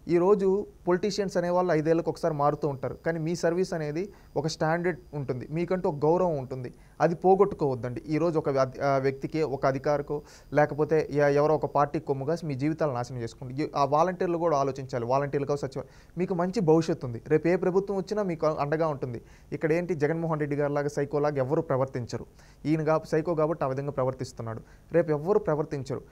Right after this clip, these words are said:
మీరు ఒక్కటి ఆలోచించండి, ఈరోజు ఎవరో మెప్పు కోసం, ఎవరో వ్యక్తి కోసం మీరు పనిచేస్తే మీ కెరీర్ స్పాయిల్ అయిపోతుంది, మీ కెరీర్లో ఒక రిమార్క్ పడిపోతుంది. ఇప్పుడు ఒక్కసారి సస్పెండ్ చేసి విధుల నుంచి తొలగించారంటే వాళ్ళు ఎంత, నా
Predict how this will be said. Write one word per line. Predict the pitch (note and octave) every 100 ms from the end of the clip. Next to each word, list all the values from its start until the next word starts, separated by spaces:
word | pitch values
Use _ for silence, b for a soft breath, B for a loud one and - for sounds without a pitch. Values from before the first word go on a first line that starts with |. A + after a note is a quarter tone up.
| b D3+
మీరు | E3+
ఒక్కటి | - -
ఆలోచించండి, | E3+ G3 G3 E3 D3+ - C#3+
ఈరోజు | D#3 E3+ F#3 E3+ F3+
ఎవరో | D3 D3+ F3
మెప్పు | D#3+ D#3 D3+
కోసం, | E3 D3+ D#3 D3+ B B C#3+
ఎవరో | D#3+ E3
వ్యక్తి | D3+ E3
కోసం | D#3+ D#3+ F3 D3
మీరు | C3+
పనిచేస్తే | C#3+ D3 D3+ C#3+ - D3 -
మీ | D3 C#3
కెరీర్ | D3+ E3+ E3+
స్పాయిల్ | - C3 B2+
అయిపోతుంది, | A#2+ A#2 A#2+ C#3+
మీ | D3+
కెరీర్లో | D#3+ F3 F#3 E3+
ఒక | D3+
రిమార్క్ | C#3 F#3 F#3+ E3
పడిపోతుంది. | C#3 B2+ A#2+ B2 A2 b b b D3+
ఇప్పుడు | D#3+ F#3
ఒక్కసారి | D#3 - D#3 F3
సస్పెండ్ | D#3+ D3+ E3 D3+
చేసి | D3 D3
విధుల | C#3 D#3+
నుంచి | D#3 C#3 E3+
తొలగించారంటే | - D3+ D3+ D3+ D3 B2 B2 F#3 - B B -
వాళ్ళు | D#3 D#3+ F#3+ E3+
ఎంత, | D3 E3 F#3+ - G3 F#3 F3+ E3+ E3 D#3 - -
నా | D3+ D3+ D3